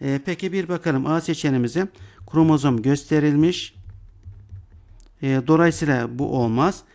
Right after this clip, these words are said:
B seçeneğimize D N A'nın yapı taşı olan nukleotit gösterilmiş. Bu da olmaz.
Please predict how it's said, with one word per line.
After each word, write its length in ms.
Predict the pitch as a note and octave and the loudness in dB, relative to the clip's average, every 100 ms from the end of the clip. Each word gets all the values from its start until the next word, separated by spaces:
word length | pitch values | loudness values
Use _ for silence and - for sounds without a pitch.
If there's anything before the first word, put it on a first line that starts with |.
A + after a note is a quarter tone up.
| _ _ | _ _
B 180 | C#3+ F3 | 0 0
seçeneğimize 800 | F3+ F#3+ F#3 E3+ E3 D3 F#3 G#3 _ _ C3+ | 0 -6 -2 0 0 -2 -6 -8 _ _ 0
D 160 | D3+ | 2
N 60 | E3+ | 2
A'nın 100 | E3 | 2
yapı 240 | E3+ - | -2 -4
taşı 240 | F3+ E3+ F3 | -6 -2 0
olan 220 | C#3 - - - | -2 -4 -16 -4
nukleotit 560 | D3+ D3+ D#3+ D3+ A#2 - | -2 2 0 0 -4 -2
gösterilmiş. 1040 | D3 D3 - C3 A#2+ A2 A#2+ F#3+ - - - - - - - - - - _ _ - - - - _ - - - - - - - _ - | -2 -2 -2 -2 -2 -2 -2 -2 -6 -16 -20 -20 -20 -20 -20 -20 -20 -20 _ _ -20 -20 -20 -20 _ -20 -20 -20 -20 -20 -20 -20 _ -6
Bu 120 | D3 | 0
da 40 | |
olmaz. 580 | F3 E3+ E3+ E3+ F#3 - | 2 4 4 4 2 -4